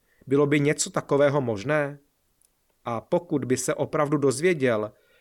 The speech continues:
kdo je za to odpovědný, co s tím může dělat? Cokoliv budu muset,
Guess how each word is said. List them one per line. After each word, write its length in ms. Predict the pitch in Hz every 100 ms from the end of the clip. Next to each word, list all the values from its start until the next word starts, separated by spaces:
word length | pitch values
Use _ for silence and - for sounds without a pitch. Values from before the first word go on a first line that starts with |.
| _
kdo 180 | 131 175
je 140 | 175
za 120 | 131
to 180 | 135 151
odpovědný, 840 | 151 - 196 170 135 117 107 98 - _ _ -
co 140 | 131
s 100 | -
tím 200 | 165 165
může 240 | 160 156
dělat? 400 | 143 117 87 - - _ _ _ _ _ _ _ _ _
Cokoliv 520 | - 120 - 143 143
budu 200 | 135 151
muset, 560 | 165 151 - 101 95